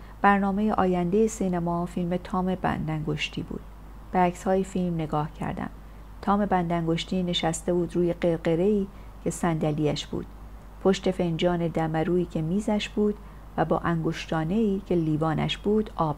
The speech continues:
می‌خورد. جلوی سینما مرد عربی روی گاری میگوی خشک می‌فروخت. دماغم را گرفتم و تند رد شدم. با خودم گفتم تا دوقلوها هم مثل آرمن آستین سر خود نشدند،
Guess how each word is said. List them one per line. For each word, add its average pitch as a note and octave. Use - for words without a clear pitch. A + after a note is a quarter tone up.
می‌خورد. -
جلوی D4+
سینما F#3+
مرد G3
عربی F#3
روی F3
گاری E3+
میگوی E3
خشک D3+
می‌فروخت. -
دماغم G#3+
را F3+
گرفتم F#3+
و F3+
تند G#3
رد -
شدم. -
با C#4+
خودم C#4+
گفتم A#3+
تا D4
دوقلوها F3+
هم E3+
مثل D#3+
آرمن E3
آستین F3+
سر F#3
خود F3+
نشدند، G3+